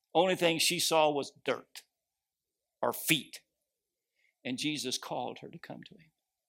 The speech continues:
And she came up, and he put his hands on her, and he straightened her up. And the ruler of that synagogue got so mad.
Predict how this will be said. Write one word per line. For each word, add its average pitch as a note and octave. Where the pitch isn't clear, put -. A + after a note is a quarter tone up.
And G2+
she D3+
came C#3
up, C#3
and A2+
he C#3+
put D3
his B2
hands C3+
on C3
her, B2
and -
he A2
straightened -
her -
up. -
And D3
the B2
ruler F#3+
of D3
that E3
synagogue F3+
got G3
so G3
mad. G#3+